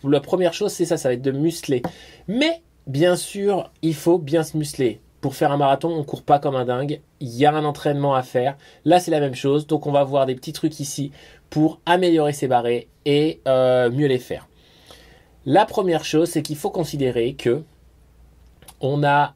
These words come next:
euh, cent pour cent d'énergie de disponible pour faire son barré. C'est-à-dire que je vais serrer mon barré ici. C'est à quelque chose que j'ai déjà expliqué dans une autre vidéo.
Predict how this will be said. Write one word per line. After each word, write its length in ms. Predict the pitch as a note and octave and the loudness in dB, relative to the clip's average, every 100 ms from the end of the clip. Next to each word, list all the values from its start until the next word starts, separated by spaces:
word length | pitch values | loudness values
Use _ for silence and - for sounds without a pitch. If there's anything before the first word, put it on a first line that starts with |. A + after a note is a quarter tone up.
| - | -4
euh, 80 | A#2+ | -2
cent 220 | - F3+ | -2 -2
pour 160 | E3 | -4
cent 140 | E3 D#3 | -4 -4
d'énergie 580 | C#3 C3+ B2 B2+ D3+ C#3+ | -2 -2 -4 -4 -4 -4
de 100 | B2+ | -8
disponible 600 | C#3 - C#3+ C3+ C#3+ A#2 | -8 -2 -2 0 -2 -4
pour 160 | - | -8
faire 220 | - D3+ - | -4 -4 -4
son 120 | C3 | -4
barré. 280 | G#2+ D#2+ - _ - - _ | -4 -6 -14 _ -20 -20 _
C'est-à-dire 580 | - C3+ C3+ D3+ D#3 - | 0 0 2 2 2 -2
que 300 | C3+ C3 B2 | -2 -2 -4
je 180 | B2+ A#2 | -6 -2
vais 140 | A#2+ A#2 | 0 0
serrer 260 | - A#2 | -2 -4
mon 120 | A2 | -4
barré 340 | G#2 G2 G#2 A2+ | -4 -4 -4 -6
ici. 440 | A#2 - A2+ C3+ - - _ | -10 -10 -12 -14 -18 -20 _
C'est 200 | - D3+ | -2 0
à 60 | D3 | 0
quelque 180 | E3+ G#3 | -2 -6
chose 140 | G3+ | -4
que 60 | D#3 | -4
j'ai 120 | C3+ | -2
déjà 220 | D3+ F#3 | -2 -2
expliqué 440 | F3 - D3 D#3+ | -4 -6 -8 -4
dans 100 | D#3 | -2
une 160 | A#2 A2+ | -2 -4
autre 140 | D3+ | -6
vidéo. 400 | D3 C#3+ G#2 - | -6 -4 -4 -6